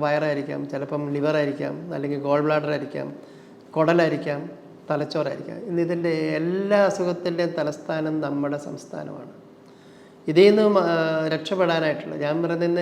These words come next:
എല്ലാ മനുഷ്യരും ഉപയോഗിക്കുന്നൊരു സാധനമായതുകൊണ്ടാണ് ഞാൻ ഇതിനകത്ത് കൂടുതൽ കോൺസെൻട്രേറ്റ് ചെയ്യുന്നത്. അറിഞ്ഞുകൊണ്ട് ഒരിക്കലും പ്ലാസ്റ്റിക്കിനകത്ത് ഉപയോഗിക്കരുത്. അത്രയും കാര്യങ്ങൾ ചെയ്യുക. എന്നിട്ട് നല്ല ഇലവർഗ്ഗങ്ങളും മറ്റേതുമൊക്കെ കുടിക്കുന്ന വെള്ളത്തിലും മറ്റിടത്തുമൊക്കെ ഇട്ട് നല്ല, നല്ലതായിട്ട് ഉപയോഗിക്കാൻ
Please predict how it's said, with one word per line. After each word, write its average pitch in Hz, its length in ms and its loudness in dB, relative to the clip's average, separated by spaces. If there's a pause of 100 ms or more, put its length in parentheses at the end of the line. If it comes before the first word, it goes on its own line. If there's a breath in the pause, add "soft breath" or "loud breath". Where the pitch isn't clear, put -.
(160)
എല്ലാ 190 320 2 (100)
മനുഷ്യരും 190 420 0
ഉപയോഗിക്കുന്നൊരു 175 580 0
സാധനമായതുകൊണ്ടാണ് 156 800 -2
ഞാൻ 147 160 0
ഇതിനകത്ത് 147 320 -4
കൂടുതൽ 165 300 0
കോൺസെൻട്രേറ്റ് 156 520 -4
ചെയ്യുന്നത്. - 260 -16 (520 loud breath)
അറിഞ്ഞുകൊണ്ട് 208 720 4 (100)
ഒരിക്കലും 175 480 0
പ്ലാസ്റ്റിക്കിനകത്ത് 147 760 -4
ഉപയോഗിക്കരുത്. - 460 -12 (920 loud breath)
അത്രയും 180 300 4
കാര്യങ്ങൾ 156 360 2
ചെയ്യുക. 151 180 -6 (460)
എന്നിട്ട് 170 320 4
നല്ല 170 140 4 (120)
ഇലവർഗ്ഗങ്ങളും 165 600 0
മറ്റേതുമൊക്കെ 151 560 -4 (180)
കുടിക്കുന്ന 143 400 -4
വെള്ളത്തിലും 139 400 -4
മറ്റിടത്തുമൊക്കെ 139 520 -6
ഇട്ട് 143 180 -8
നല്ല, 139 260 -4
നല്ലതായിട്ട് 143 400 -4 (160)
ഉപയോഗിക്കാൻ 147 380 -4